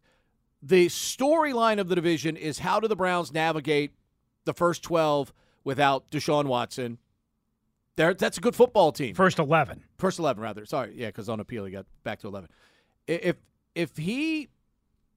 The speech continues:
Speaker 1: if they just re-, if they're seven and four after eleven,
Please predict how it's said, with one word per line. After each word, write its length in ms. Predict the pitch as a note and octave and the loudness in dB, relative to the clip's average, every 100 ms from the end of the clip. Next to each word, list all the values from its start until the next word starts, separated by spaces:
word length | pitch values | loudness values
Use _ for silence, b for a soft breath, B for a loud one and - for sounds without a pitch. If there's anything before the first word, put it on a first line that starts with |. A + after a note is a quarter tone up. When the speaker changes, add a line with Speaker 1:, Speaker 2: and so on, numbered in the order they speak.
| _ _ _ - | _ _ _ -2
Speaker 1:
if 220 | F#3+ - | -2 0
they 300 | A#3 C4+ D#4+ | 2 4 2
just 400 | G#3+ A#3 G3 - _ _ _ _ | 0 -2 -2 -6 _ _ _ _
re-, 640 | C#3 C#3+ D#3+ A#3 C#4+ D#4 | -12 -8 -4 -2 0 0
if 240 | C#4 G3 - | -2 -6 -4
they're 160 | D4 | -4
seven 560 | G3 - - F#3 C4+ C4 | -4 -6 -2 0 2 0
and 160 | A3+ | -2
four 280 | - A#3+ A3 | 0 2 4
after 300 | G3 F3 F3 | 4 2 0
eleven, 440 | D#3+ D#3+ C#3 A2 | 2 2 0 -2